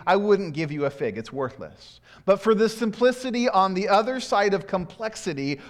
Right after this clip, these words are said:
for that I would give you anything I have." Maybe for visual learners, this may help. Okay? So he says, "For the simplicity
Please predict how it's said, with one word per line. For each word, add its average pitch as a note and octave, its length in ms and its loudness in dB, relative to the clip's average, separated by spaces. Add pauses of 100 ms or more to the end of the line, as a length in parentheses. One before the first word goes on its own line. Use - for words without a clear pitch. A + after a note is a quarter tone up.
for G3+ 220 4
that G#3+ 400 2
I E3+ 120 2
would F3 240 -4
give D#3+ 200 -8
you E3 220 -8
anything D3+ 680 -6 (220)
I C#3 220 4
have." C3 600 0
Maybe F#3+ 240 2
for A3+ 160 2
visual F#3+ 520 2
learners, E3 420 0
this G3 300 2
may D3+ 160 0
help. A2+ 340 -2 (2500)
Okay? D#3 320 2 (640)
So A3 160 4
he G#3+ 100 4
says, A3 340 4 (200)
"For A#3 120 4
the A#3+ 140 4
simplicity B3 1080 0